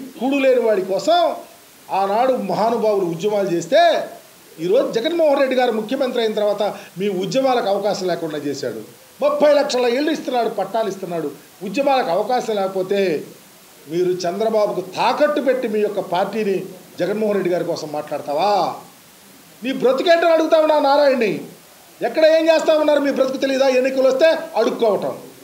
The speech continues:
పర్సంటేజీలు తీసుకోవటం, టిక్కెట్లు ఒకటి ఇవ్వండి, రెండు ఇవ్వండి బతిలాడుకోవటం. మా దగ్గర చెల్లలేదు కాబట్టి మాట్లాడతావు నువ్వు.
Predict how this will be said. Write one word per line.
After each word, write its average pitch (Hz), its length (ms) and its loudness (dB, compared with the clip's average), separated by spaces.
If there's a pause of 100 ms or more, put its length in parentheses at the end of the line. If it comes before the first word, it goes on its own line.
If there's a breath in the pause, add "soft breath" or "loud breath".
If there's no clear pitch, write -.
(760)
పర్సంటేజీలు 277 680 2
తీసుకోవటం, 220 480 -2 (1040)
టిక్కెట్లు 330 360 0
ఒకటి 294 180 0
ఇవ్వండి, 294 260 2
రెండు 285 160 2
ఇవ్వండి 285 240 4
బతిలాడుకోవటం. 233 680 0 (760)
మా 170 80 0 (100)
దగ్గర 202 220 2 (120)
చెల్లలేదు 254 440 4
కాబట్టి 226 340 0
మాట్లాడతావు 185 460 -4
నువ్వు. 165 200 -2